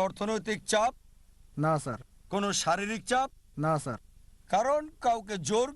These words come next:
Speaker 1: করে ইসলাম ধর্ম গ্রহণ করানো, ইসলাম ধর্মে এটা নিষিদ্ধ। কাউকে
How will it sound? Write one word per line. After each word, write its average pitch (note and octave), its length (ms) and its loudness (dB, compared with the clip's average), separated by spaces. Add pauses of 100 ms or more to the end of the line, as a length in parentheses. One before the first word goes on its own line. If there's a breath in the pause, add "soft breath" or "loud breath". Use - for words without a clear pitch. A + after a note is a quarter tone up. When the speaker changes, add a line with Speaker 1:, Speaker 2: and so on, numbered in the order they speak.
(100)
Speaker 1:
করে B3 220 2 (400)
ইসলাম B3 300 -6
ধর্ম A3+ 160 0 (120)
গ্রহণ G3+ 200 0 (120)
করানো, G#3+ 300 2 (200)
ইসলাম F#3+ 300 -4
ধর্মে G#3 260 0
এটা G3 200 -4
নিষিদ্ধ। C#3+ 320 -2 (880)
কাউকে D#4 280 0